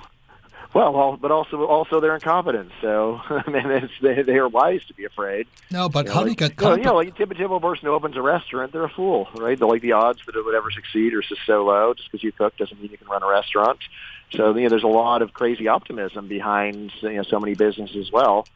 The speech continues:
Speaker 1: So, I mean, I'd say, you know, like, you know, don't be optimistic or pessimistic. Just be realistic. Like, know, like, well, do, are, like, under normal circumstances, how well does what I'm trying to do work?
Speaker 2: Well, wh-, why would you say somebody's a fool for trying to open a restaurant? <laughs>
Speaker 1: Well,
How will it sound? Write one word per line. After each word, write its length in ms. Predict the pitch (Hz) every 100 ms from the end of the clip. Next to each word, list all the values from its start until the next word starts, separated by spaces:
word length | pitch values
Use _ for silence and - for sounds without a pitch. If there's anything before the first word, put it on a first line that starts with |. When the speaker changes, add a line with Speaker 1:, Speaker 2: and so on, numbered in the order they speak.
| _ _ _ _ -
Speaker 1:
So, 80 | 104 104
I 40 |
mean, 120 | 117
I'd 140 | 147 160
say, 80 |
you 80 | 151
know, 80 | 127
like, 180 | 123 120
you 60 |
know, 80 | 123
don't 280 | 117 156 185
be 300 | 147 143 143
optimistic 600 | 139 135 139 135 - 127
or 160 | 120 165
pessimistic. 580 | 127 104 110 107 - 117
Just 140 | -
be 120 | 139 117
realistic. 640 | 147 139 87 - 95 95 - _ _ - 107
Like, 120 | 113
know, 380 | 113 120 131 127
like, 220 | 117 101
well, 220 | 113 101 -
do, 80 | 117 95 120
are, 120 | 113 110 104 -
like, 240 | 107 - -
under 240 | 107 120
normal 360 | 123 113 127 139
circumstances, 800 | 127 123 127 - 120 123 143 143
how 220 | 117 110 120
well 220 | 127 131
does 160 | 123 110
what 120 | 120
I'm 120 | 123
trying 240 | - 120
to 100 | 131
do 220 | 127 131 131
work? 240 | 175 139 - - _ - - -
Speaker 2:
Well, 120 | 135
wh-, 180 | 147 151
why 140 | 160 240
would 140 | 226
you 60 | 185
say 220 | - 165
somebody's 400 | - 156 139 123
a 80 | 110
fool 320 | - 147 123
for 100 | 117
trying 200 | - 131
to 60 | 117
open 240 | 131 117
a 80 | 98
restaurant? 640 | 139 - - 156 90 -
<laughs> 40 | - - - _ _ _ _ - - - - -
Speaker 1:
Well, 240 | 147 123